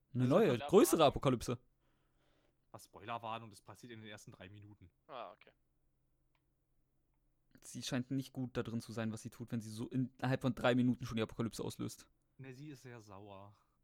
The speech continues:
Speaker 3: <laughs> Wow, ich hab einen schlechten Tag, Apokalypse.
Speaker 2: Ja, das kann, das kann ich jetzt ohne Spoilern halt nicht erklären.
Speaker 3: Okay, alles gut.
Speaker 1: Weil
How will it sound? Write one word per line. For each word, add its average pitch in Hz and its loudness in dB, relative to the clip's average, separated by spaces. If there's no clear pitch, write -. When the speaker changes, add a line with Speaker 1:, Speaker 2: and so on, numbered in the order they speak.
Speaker 3:
<laughs> - -16
Wow, 185 -2
ich - -12
hab 233 -10
einen 180 -20
schlechten - -10
Tag, - -6
Apokalypse. - -16
Speaker 2:
Ja, 185 -4
das 208 -6
kann, 196 -10
das 233 -4
kann 208 -2
ich 214 -4
jetzt 208 -4
ohne 190 0
Spoilern 170 -2
halt 151 -6
nicht 143 -10
erklären. 101 -12
Speaker 3:
Okay, 160 -12
alles 131 -10
gut. - -10
Speaker 1:
Weil 226 2